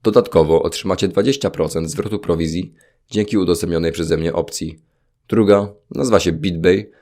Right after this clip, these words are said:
i jest to polska strona, która od lat funkcjonuje i ma się dobrze. Można na niej kupić bitcoina, Ethereum, jak i kilkadziesiąt innych kryptowalut. Jeśli jednak nie czujesz się pewnie wchodząc na giełdę, to na naszym kanale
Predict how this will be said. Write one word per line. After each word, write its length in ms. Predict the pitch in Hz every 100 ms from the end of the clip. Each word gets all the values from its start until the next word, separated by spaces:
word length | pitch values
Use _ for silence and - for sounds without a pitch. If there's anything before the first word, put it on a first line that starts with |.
| _ -
i 80 |
jest 160 | 104 104
to 60 | 104
polska 360 | 113 104 -
strona, 320 | - 98 95
która 220 | 85 95 92
od 140 | 92
lat 160 | 87 82
funkcjonuje 640 | 104 104 110 110 110 110 -
i 120 | - -
ma 100 | 82
się 100 | 87
dobrze. 440 | 82 80 80 80 _ _ _ _ _ -
Można 200 | 85 90
na 60 |
niej 100 | 85
kupić 240 | - 80 85
bitcoina, 580 | - - 110 107 101 - _ _ -
Ethereum, 500 | - 107 104 101 101 _ _
jak 140 | - 107
i 40 |
kilkadziesiąt 560 | 123 113 117 113 113 -
innych 240 | 92 87
kryptowalut. 680 | 92 - 85 80 82 80 - _ _ - _ _ _ _
Jeśli 240 | - 110 147
jednak 240 | 165 147
nie 60 | 143
czujesz 240 | 143 117
się 120 | -
pewnie 400 | 82 92 82 80
wchodząc 400 | 78 - 92 85
na 100 | 78
giełdę, 440 | 76 80 82 87 113 _ _ _
to 100 | 92
na 100 | 98
naszym 280 | 113 123 110
kanale 440 | 85 80 80